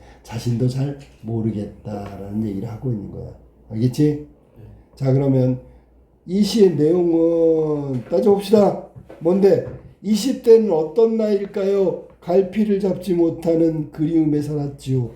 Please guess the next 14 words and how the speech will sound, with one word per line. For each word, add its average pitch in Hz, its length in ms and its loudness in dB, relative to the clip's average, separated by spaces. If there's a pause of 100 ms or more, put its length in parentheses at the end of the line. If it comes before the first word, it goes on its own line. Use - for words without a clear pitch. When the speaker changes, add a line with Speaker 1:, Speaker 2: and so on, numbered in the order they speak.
(200)
Speaker 1:
이십 123 340 -6
대. 117 200 -8 (840)
그게 123 260 0
바로 139 580 0 (180)
방황과 127 760 -2
열망과 147 880 0 (140)
좌절과 120 580 -4
이런 117 260 -4
것들이야. 113 840 -6 (540)
자, 85 320 -14
그거를 127 340 2
뭐라고 135 420 2
얘기했냐면, 104 920 -4 (240)
음, 107 500 -6